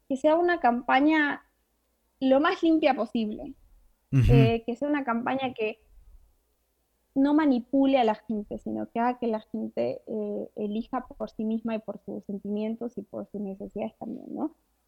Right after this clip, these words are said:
Speaker 1: Que
Speaker 2: Exacto.
Speaker 1: se acabaron para muchos las campañas electorales en donde una camiseta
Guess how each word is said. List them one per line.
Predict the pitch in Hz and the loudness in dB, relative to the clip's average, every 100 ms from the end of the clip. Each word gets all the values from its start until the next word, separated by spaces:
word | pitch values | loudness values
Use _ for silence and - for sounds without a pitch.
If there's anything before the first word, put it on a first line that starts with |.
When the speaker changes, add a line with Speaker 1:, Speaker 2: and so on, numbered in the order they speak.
| _ | _
Speaker 1:
Que | 247 226 220 | 0 2 2
Speaker 2:
Exacto. | 220 | 2
Speaker 1:
se | 233 | -2
acabaron | 220 226 240 262 285 302 339 415 - _ | 0 4 6 6 6 4 0 -2 -10 _
para | 240 233 240 | 2 4 4
muchos | 254 277 320 302 | 2 2 2 2
las | 262 247 | 0 -2
campañas | - 226 254 262 277 285 | -2 0 2 2 2 0
electorales | 220 220 - 220 226 247 254 | -4 -4 0 2 2 2 -2
en | 220 | -2
donde | 208 214 208 | -2 -2 0
una | 220 233 233 226 220 208 - | 0 0 2 2 4 2 0
camiseta | 208 208 - 214 - 240 - | -4 -4 -6 -4 0 0 0